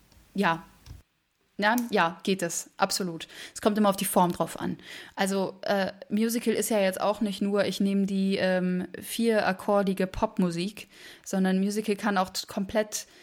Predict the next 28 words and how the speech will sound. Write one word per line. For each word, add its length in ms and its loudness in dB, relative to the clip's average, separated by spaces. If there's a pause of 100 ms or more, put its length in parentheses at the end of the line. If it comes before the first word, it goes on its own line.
(260)
komplexe 520 2
Musik 360 2
haben. 440 2 (300)
Ähm, 340 2
wenn 120 2
man 120 4
sich 180 -6
zum 120 0
Beispiel 340 0
auch, 220 -2
äh, 200 2
Sondheim 560 2
anschaut, 380 0
was 140 2
jetzt 160 -2
nicht 140 -2
unbedingt 400 0
nur, 300 4 (300)
äh, 200 0
harmonisch 760 2
ist 360 -2 (200)
oder, 560 -2
äh, 40 -20 (140)
angenehm 480 2
klingt 240 -6
für 120 -8
unsere 360 -4
Ohren. 260 4